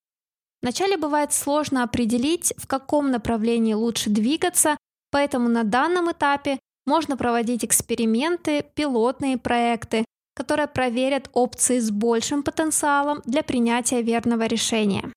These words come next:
Разбиваем наш план на работающие блоки, по завершению которых необходимо произвести переоценку,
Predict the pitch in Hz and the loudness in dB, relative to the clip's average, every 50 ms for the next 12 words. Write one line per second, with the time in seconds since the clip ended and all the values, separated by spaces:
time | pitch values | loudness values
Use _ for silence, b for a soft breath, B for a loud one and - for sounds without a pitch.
0 | _ _ _ _ _ _ _ _ _ _ _ _ _ _ _ _ - 254 254 233 | _ _ _ _ _ _ _ _ _ _ _ _ _ _ _ _ 0 0 0 0
1 | 226 220 254 226 254 269 302 339 381 359 339 311 302 - - - - 269 269 269 | 0 -2 0 0 2 2 2 2 2 2 0 0 -2 -2 -6 -4 -2 0 2 2
2 | 285 285 294 262 240 240 240 240 247 226 208 247 247 247 247 - 240 233 226 - | 2 0 0 0 0 2 2 2 0 0 0 0 0 0 0 0 0 0 0 0
3 | - - 226 226 226 226 226 240 269 311 349 - - 370 381 - _ _ _ _ | 0 0 0 0 0 0 0 0 0 0 -2 -2 -4 -4 -4 -6 _ _ _ _
4 | _ _ - 359 339 349 320 285 277 269 - - 262 262 262 254 240 226 - 240 | _ _ -4 -2 0 0 0 0 0 -2 -2 -2 0 0 2 0 0 0 -2 -4
5 | 220 - - 262 311 339 330 - - 269 254 247 - - - 240 214 233 240 233 | -4 -2 -2 0 0 0 -2 -2 -2 -2 -2 -2 -2 -2 -2 0 0 2 2 0
6 | 233 220 - 233 233 220 226 233 233 - - - 247 226 - - 240 226 226 214 | 0 0 0 0 0 2 2 0 0 0 0 -2 -4 -2 -2 -2 0 0 0 0
7 | 208 - - - 254 285 339 381 - 381 370 | 0 0 0 2 2 2 0 0 0 -2 -2